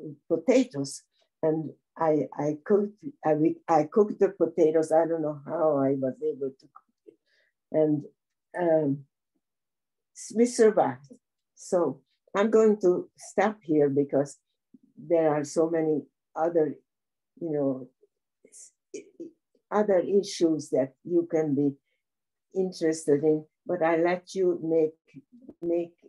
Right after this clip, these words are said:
up your mind what you wanna know about. Uh,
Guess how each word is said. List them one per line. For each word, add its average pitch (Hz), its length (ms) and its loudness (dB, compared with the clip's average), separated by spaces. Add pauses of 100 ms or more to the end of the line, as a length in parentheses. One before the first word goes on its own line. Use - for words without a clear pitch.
up 151 220 -4
your 160 160 2
mind 143 340 0
what 139 240 0
you 147 120 -2
wanna 135 320 2
know 147 300 4
about. 127 380 -2 (800)
Uh, 139 240 -4